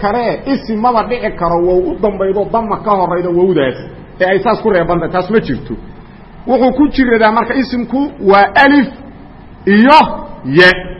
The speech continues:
Isimka marka aliftu u dambaydo maqsuura la yidhaha, waa noo soo socda. Hadda baabkan waxaa loo guntay isim ya u dambaydo, magaciisana manquusa la yidhaahdaa.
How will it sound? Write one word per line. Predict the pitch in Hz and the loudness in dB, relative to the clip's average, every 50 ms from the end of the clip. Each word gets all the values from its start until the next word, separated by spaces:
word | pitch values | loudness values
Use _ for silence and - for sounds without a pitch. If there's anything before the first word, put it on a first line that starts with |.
| - - - - - - - | -14 -16 -16 -16 -12 -6 -2
Isimka | 285 294 240 - - 254 240 202 - 233 | 0 0 0 0 -2 -4 -2 -2 -2 0
marka | 220 233 233 233 - 247 - | 0 0 -2 -2 -2 -2 0
aliftu | 226 233 262 233 - - 247 | 0 0 0 -2 -4 -6 -6
u | 240 | -4
dambaydo | 190 226 214 208 202 202 190 196 190 | -2 -2 0 2 2 2 2 0 0
maqsuura | 185 190 202 190 - - - - 262 294 285 262 220 | 0 -2 -2 -4 -4 -8 -6 -2 0 2 4 4 4
la | 202 | 4
yidhaha, | 196 185 185 | 2 2 2
waa | 180 175 | 2 2
noo | 175 214 214 | 2 0 0
soo | - 196 165 - | 0 -2 -6 -6
socda. | 123 120 127 117 90 - - - - - - - - - - - - - - | -6 -8 -8 -8 -8 -10 -14 -18 -18 -18 -18 -18 -16 -16 -16 -18 -16 -4 0
Hadda | 240 247 196 240 220 | 0 2 2 2 2
baabkan | 185 254 254 247 202 - 226 220 220 | 4 4 4 4 2 2 0 2 2
waxaa | 233 226 220 208 | 2 2 2 2
loo | 214 226 240 247 208 | 2 4 2 2 2
guntay | 190 226 214 - - 247 269 269 269 262 - | 0 -2 -2 0 2 2 2 2 2 0 -2
isim | 254 226 - - 214 202 | -4 -4 -2 -4 -4 -2
ya | 190 185 196 | 0 0 0
u | - 208 - 277 175 | 0 -2 -6 -4 -2
dambaydo, | 170 175 165 151 151 143 139 135 131 - - | -2 -2 -2 -2 -4 -4 -4 -4 -6 -6 -4
magaciisana | 196 254 247 233 214 208 185 - 190 185 185 | -2 -2 0 0 0 -2 -2 0 -2 -2 -2
manquusa | 180 175 170 170 165 165 196 214 185 - 170 160 | 0 -2 -2 -2 0 0 0 0 0 0 0 0
la | 151 | 2
yidhaahdaa. | 147 143 135 127 120 117 113 101 | 0 0 0 -2 -2 -4 -6 -8